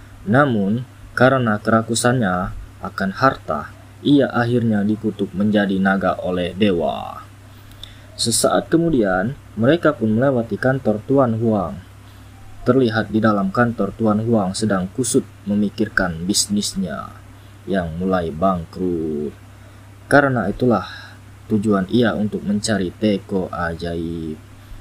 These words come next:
agar bisa kembali meringankan beban perusahaan. Sesampainya di rumah, Din kemudian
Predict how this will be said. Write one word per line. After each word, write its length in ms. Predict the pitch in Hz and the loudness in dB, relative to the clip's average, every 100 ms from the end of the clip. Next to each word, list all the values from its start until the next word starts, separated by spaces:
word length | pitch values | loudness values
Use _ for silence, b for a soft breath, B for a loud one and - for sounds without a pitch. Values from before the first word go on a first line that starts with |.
| B - - | B -14 -10
agar 320 | 82 80 76 | -8 -8 -4
bisa 320 | 104 - 87 - | -4 -2 -2 -2
kembali 400 | 101 104 90 80 | 0 0 0 -2
meringankan 640 | 85 92 90 87 85 80 | -4 -4 -4 -4 -4 -4
beban 240 | 90 90 85 | -4 -4 -4
perusahaan. 800 | 104 101 - 90 95 - 80 82 _ _ - - - B B B B B - - | -4 -6 -4 -10 -12 -18 -20 -20 _ _ -20 -18 -18 B B B B B -20 -8
Sesampainya 800 | 110 - 131 180 180 165 131 113 | -4 2 2 2 2 2 2 2
di 160 | 143 | 4
rumah, 480 | 175 156 82 - - - - - | 2 0 -2 -4 -6 -12 -20 -12
Din 400 | 117 156 170 143 | 2 4 4 0
kemudian 480 | 123 131 127 127 117 | 0 0 2 2 4